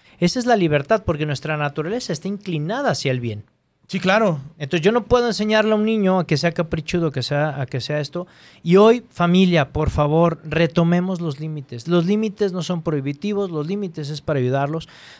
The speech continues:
Speaker 1: No es que consigan lo que quieren en base, o con base, perdón, una disculpa, es con base, eh, con base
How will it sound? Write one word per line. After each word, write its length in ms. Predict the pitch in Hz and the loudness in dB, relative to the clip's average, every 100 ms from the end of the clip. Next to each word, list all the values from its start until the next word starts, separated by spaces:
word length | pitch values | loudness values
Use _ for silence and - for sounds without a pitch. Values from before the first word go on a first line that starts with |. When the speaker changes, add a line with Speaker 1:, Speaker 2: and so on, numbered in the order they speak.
| - | -2
Speaker 1:
No 140 | 208 | 0
es 80 | 208 | 2
que 140 | 254 | 0
consigan 440 | 208 170 202 240 226 | 0 0 -2 -2 -2
lo 100 | 165 | -2
que 160 | 156 | -4
quieren 380 | - 185 196 196 | -2 0 0 -4
en 280 | - 165 170 | -2 -2 0
base, 540 | 185 196 190 226 226 - | 0 0 0 0 -2 -4
o 140 | 156 151 | -2 0
con 260 | 175 160 | 2 2
base, 260 | 160 180 208 | 2 0 -2
perdón, 480 | 196 156 151 175 208 - | -2 0 2 0 -4 -12
una 160 | 147 151 | -6 -4
disculpa, 520 | 131 - 143 147 139 | -4 -2 -4 -2 -4
es 140 | 135 | -6
con 320 | - 180 180 143 | -4 -2 0 0
base, 420 | 127 123 180 196 _ _ _ _ _ _ | -2 -4 -6 -8 _ _ _ _ _ _
eh, 300 | 160 151 - - | -2 -2 -2 -4
con 260 | - 175 175 | 0 2 2
base 440 | 214 202 226 - | 2 2 -2 -2